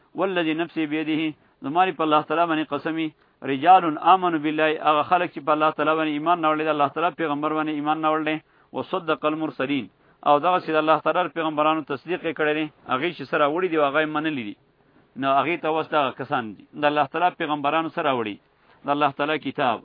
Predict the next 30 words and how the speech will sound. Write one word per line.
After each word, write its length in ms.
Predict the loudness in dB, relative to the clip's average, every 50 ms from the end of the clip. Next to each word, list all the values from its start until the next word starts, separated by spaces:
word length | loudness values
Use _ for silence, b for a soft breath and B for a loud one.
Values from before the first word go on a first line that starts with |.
| _ -4
او 80 | -4 -2
دغسې 300 | 0 0 -2 -2 -4 -4 -4
د 60 | -4 -2
الله 160 | -2 -2 -4
تعالی 300 | -4 -4 -6 -4 -4 -4
پیغمبر 420 | -4 -4 -4 -4 -4 -2 -4 -4 -4
چې 120 | -4 -6 -2
دی، 40 | -2 -2 0 0
حدیث، 280 | -2 -4 -4 -6 -10 -10 _ _ B B B B B B
یعنی 160 | -4 -4 -4 -2
د 60 | -2
الله 220 | -2 2 2 2 2
تعالی 260 | 2 0 2 2 2 2 2
قانون 220 | 0 0 2 0 0
او 80 | -2 -2
نظام. 300 | -4 -2 0 0 0 0 -4 -2
چا 80 | 0 0 0
چې 120 | 0 -2 0
د 40 | 0
الله 220 | 2 2 2 0 2
تعالی 180 | 2 2 2 2 4
قانون 260 | 2 2 2 2 0
او 60 | -2 -2
نظام 280 | -2 0 0 0 0 0
منلی، 300 | -2 -4 -2 -2 -4 -4 -6 b b b b b b -2
د 40 |
هغې 180 | -2 -2 0 -2 -4
لپاره 300 | 0 2 4 4 4 2 -2
قرباني 340 | -6 -2 -2 -2 0 0 0
ورکړي، 400 | 0 -2 -2 -4 -8 -8 -8